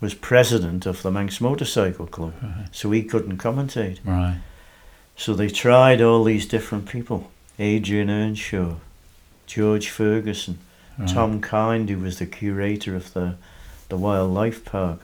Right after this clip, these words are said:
Speaker 2: Right.
Speaker 1: Alan Jollybody Jackson, uh, Adrian Earnshaw was the best, like.
Speaker 2: Right.
Speaker 1: If you, if you were sat in a room with him, I couldn't compete with him on his knowledge.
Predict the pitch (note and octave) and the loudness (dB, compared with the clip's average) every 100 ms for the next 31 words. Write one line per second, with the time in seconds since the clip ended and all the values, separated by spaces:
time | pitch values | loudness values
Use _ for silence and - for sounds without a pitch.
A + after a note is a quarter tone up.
0 | - G2+ F2+ F2 F2 - G#2+ A2+ G#2 G2 | -8 -2 -2 -2 -4 -2 2 2 2 -2
1 | F#2+ G#2 G#2+ G2+ G#2 G2 F#2 F#2 G#2+ - | 0 2 2 0 -2 -2 -2 -4 -4 -6
2 | - F#2+ - - - - - - - - | -10 -10 -12 -10 -4 -2 -2 -4 -8 -6
3 | F2+ F2 A2+ A2 G2 F2 G#2 A#2 A#2 F#2 | -4 0 0 0 0 0 0 0 -2 -2
4 | E2+ D#2 D2+ - D#2 E2 - - G2 G2 | -2 -4 -8 -10 -8 -8 -8 -8 -10 -10
5 | - - F#2+ F2+ F2 E2 - _ - G#2 | -18 -6 0 2 0 -2 -10 _ -6 -4
6 | A2+ A#2 G#2+ B2 A2+ G#2+ B2 A2+ G#2+ F#2+ | -2 -4 -2 0 0 0 -2 -2 -2 -2
7 | G2 G#2+ F#2+ F2+ A2 F#2+ F2+ - - F2+ | 0 0 0 0 0 0 -2 -4 -6 -8
8 | E2+ E2+ D#2+ G#2 F#2 E2+ F2+ G2 F#2+ F2+ | -8 -10 -8 -6 -6 -6 -4 -4 -4 -8
9 | - - - F#2 F2 G2+ - F#2+ G#2+ F#2+ | -14 -20 -14 -6 -2 -2 -2 -2 0 -2
10 | D2+ G2 - | -6 -12 -16